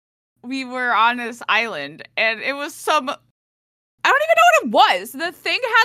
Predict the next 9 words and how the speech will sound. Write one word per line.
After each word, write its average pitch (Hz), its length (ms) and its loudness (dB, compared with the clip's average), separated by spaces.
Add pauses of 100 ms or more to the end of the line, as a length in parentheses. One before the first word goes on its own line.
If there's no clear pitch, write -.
like, 415 160 -6
a - 120 -2
clam 285 500 -4
for 226 200 -4
a 202 80 -2
head. 220 260 0 (720)
That 247 180 0
looked 262 200 -8
ridiculous. 185 1000 -12